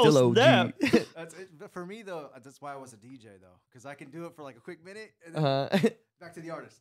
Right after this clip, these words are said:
Speaker 3: <laughs>
Speaker 2: No, bro, you
Speaker 1: Yeah.
Speaker 2: should try it. That'd be tight.
Speaker 3: That's what's up.
Speaker 1: Yeah, I'm, I'm the same way, though. Like, it's weird enough for me to be on a podcast, but I, I like playing behind the scenes a lot.
Speaker 3: Mm.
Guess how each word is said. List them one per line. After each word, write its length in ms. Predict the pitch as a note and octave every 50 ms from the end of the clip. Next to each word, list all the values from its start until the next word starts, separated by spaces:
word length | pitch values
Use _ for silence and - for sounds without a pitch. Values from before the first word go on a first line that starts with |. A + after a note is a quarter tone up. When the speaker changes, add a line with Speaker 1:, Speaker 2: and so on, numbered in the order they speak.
| _
Speaker 3:
<laughs> 1000 | A#3+ A3 E3+ - A3 G#3+ - - F#3+ - - F#3+ - - - - _ _ _ _ -
Speaker 2:
No, 180 | D3 C#3+ C#3+
bro, 120 | C#3 D3+ D#3+
you 80 | E3
Speaker 1:
Yeah. 120 | C#3+ C3+ B2+
Speaker 2:
should 40 | B2
try 180 | B2 F3+ F3+ D3+
it. 80 | C3+ A#2
That'd 100 | C3 D3
be 60 | D#3+
tight. 320 | D#3+ - E3+ D3+ B2+ A#2 -
Speaker 3:
That's 100 | _ _
what's 120 | C3+ -
up. 200 | E3 D3 - _ _ _ _ _ -
Speaker 1:
Yeah, 320 | D#3+ E3 E3+ E3+ E3+ F#3+ -
I'm, 200 | F#3+ F#3 F#3 F3+
I'm 160 | E3+ D#3+ D#3+
the 60 | E3 C#3
same 240 | - D3+ C3 B2+
way, 120 | B2 B2 B2
though. 260 | A#2+ B2 A#2+ B2 - -
Like, 220 | - C#3+ C3 - C3+
it's 260 | B2 E3 - - - -
weird 320 | C#3 C3 C#3 D3+ D3+ C#3
enough 200 | C3+ C3+ C3 B2
for 100 | - C#3+
me 120 | C3 B2+
to 60 | B2 A2+
be 100 | A#2 B2+
on 100 | B2 A#2
a 60 | A2+
podcast, 600 | - - C3 C3 B2+ - D#3 D3+ D#3 E3 - -
but 120 | C#3+ C3+ B2+
I, 200 | C3 C3+ C#3 C#3
I 80 | C3
like 260 | C#3 C3 B2+ B2 A#2
playing 240 | _ - C3+ B2+ A#2+
behind 240 | A#2+ A#2+ B2+ B2+ B2
the 60 | A#2+
scenes 260 | - C3 C3 C3 C3
a 60 | B2+ -
lot. 240 | - - - -
Speaker 3:
Mm. 60 | A#2+